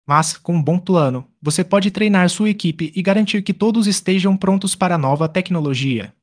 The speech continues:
Estratégias digitais para inovação e eficiência operacional. Melhores práticas de gerenciamento com foco em inovação. Quando você pensa em inovação, o que vem à sua mente? Para muitas pessoas,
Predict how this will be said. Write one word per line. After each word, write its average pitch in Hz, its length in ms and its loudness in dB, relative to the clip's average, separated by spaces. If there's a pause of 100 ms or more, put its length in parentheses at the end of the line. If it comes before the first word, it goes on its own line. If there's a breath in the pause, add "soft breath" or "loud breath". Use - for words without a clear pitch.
(280)
Estratégias 190 580 2
digitais 170 560 0
para 175 220 0
inovação 180 580 0
e 196 80 2
eficiência 180 560 -2
operacional. 175 560 0
Melhores 165 480 2
práticas 151 540 0
de 170 140 2
gerenciamento 165 680 0
com 190 220 0
foco 214 360 0
em 190 100 4
inovação. 190 480 2
Quando 190 260 2
você 170 260 0
pensa 175 320 -2
em 180 40 2
inovação, 180 680 0 (220)
o 170 80 -4
que 180 140 0
vem 170 220 2
à 185 60 4
sua - 220 0
mente? 117 500 -4 (300)
Para 143 180 2
muitas 151 340 -2
pessoas, 170 580 -2